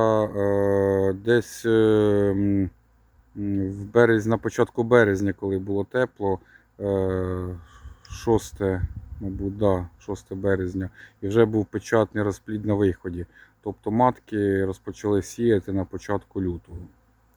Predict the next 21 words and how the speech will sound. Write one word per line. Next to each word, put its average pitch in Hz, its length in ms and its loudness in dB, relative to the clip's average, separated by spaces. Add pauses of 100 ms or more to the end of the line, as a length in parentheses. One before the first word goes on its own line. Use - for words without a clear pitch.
(360)
Можливо, 113 440 6
і 98 80 4
раніше. 95 420 -2 (1900)
Бо 101 80 0
я 101 100 6
не 101 100 4
придивлявся, 107 640 6
там 95 180 -6
молода 95 340 -2
пчола 98 340 -6
була 120 260 0
чи - 160 -10
не 98 100 -2
була. 110 280 4
Якщо 95 260 -6
і - 20 -4
була, 104 300 0
то 92 380 -8 (120)
її 92 240 -4 (420)
було 98 320 -2
непомітно. 90 400 -4